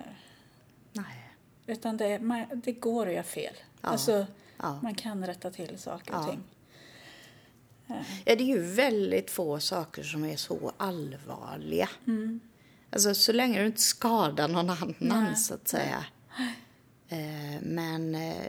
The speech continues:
Speaker 1: gör livet lite mer komplicerat för en kortsiktigt. Ja, det, det, det kan väl hända <laughs> emellanåt. Men
Speaker 2: Mm.
Speaker 1: det är ju också en del av livet. Och det är
Speaker 2: Mm.
Speaker 1: ju,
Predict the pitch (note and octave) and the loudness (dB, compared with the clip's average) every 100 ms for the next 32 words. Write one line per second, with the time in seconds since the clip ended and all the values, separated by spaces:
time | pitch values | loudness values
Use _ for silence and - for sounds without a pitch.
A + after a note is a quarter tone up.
0 | - - F#3 F#3 F3+ G3 G3 D#3+ F#3+ G#3 | -6 -4 0 0 2 2 2 2 0 0
1 | A#3 G#3+ G#3+ G3+ D3 - E3 - E3+ F#3+ | -2 -2 -2 0 0 -4 -10 -6 -2 0
2 | F3+ C#3+ G3+ G3+ G#3+ E3 C#3 C#3 C#3+ D3 | 2 0 -2 0 2 2 2 0 -2 -6
3 | - - - - - F3+ - - - - | -18 -20 -20 -14 -4 -2 -2 -6 -10 -8
4 | A#2 - F#3+ G#3 A#3 A3 G#3+ A3 G#3+ - | -6 0 0 2 0 -2 -6 -8 -10 -8
5 | G#3 G#3 G#3 - - - - - - - | -6 -6 -10 -18 -20 -20 -20 -20 -20 -20
6 | - - G#3 A#3 G3 F3+ G3 E3+ D3 C3+ | -18 -8 -2 0 0 0 0 0 0 2
7 | F#3 F#3+ G3+ F#3 E3 F3+ C4 - - A#3 | 4 4 4 4 2 4 4 2 2 4
8 | A3 C#4+ A#3+ D#3 D4 C4+ - - - - | 6 6 6 4 6 6 4 2 2 4
9 | C#4+ A#4 A3 C#3+ C3+ D#3 E3 D#3 C#3+ - | 4 6 4 4 -2 -2 0 -2 -2 -8
10 | - D#3+ - A3 D#4+ E4 G3 F#3+ F#3+ | -10 -8 -4 2 4 4 4 4 4